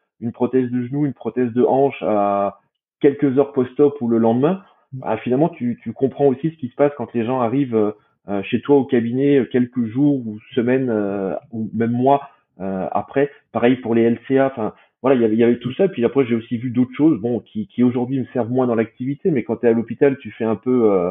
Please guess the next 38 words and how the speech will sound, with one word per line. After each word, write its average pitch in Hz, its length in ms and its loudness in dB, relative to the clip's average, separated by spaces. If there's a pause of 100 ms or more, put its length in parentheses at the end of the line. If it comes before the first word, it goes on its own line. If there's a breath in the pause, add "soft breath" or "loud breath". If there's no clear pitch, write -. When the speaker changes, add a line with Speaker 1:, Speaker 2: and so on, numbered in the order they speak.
(420)
Speaker 1:
un 101 100 -10
peu 135 120 -4
le 127 60 -2
couteau - 260 -2
suisse 190 340 -4
et, 107 280 2
euh, 98 40 2 (760)
ça 117 60 -4
m'a 110 120 4
permis 123 300 0
de, 107 300 2 (420 loud breath)
euh, 90 300 -8
de 101 140 -8
beaucoup 143 280 0
aussi 156 200 2
échanger 135 340 0
avec 131 180 2
les 117 100 -2
collègues. 120 340 0
Ça, 127 100 -10
c'était 127 180 -6
vraiment 123 220 0
une, 110 280 0
je - 60 -16
crois, 117 140 -2
une 117 140 -2
force - 300 -2
de 110 160 0
ça, 143 200 2
c'est - 80 -10
que 117 100 -8
quand 120 200 -4
t'avais 127 240 2
un 120 100 0
patient 123 300 -2
avec 127 180 -4
lequel 123 260 0
tu, 110 240 -8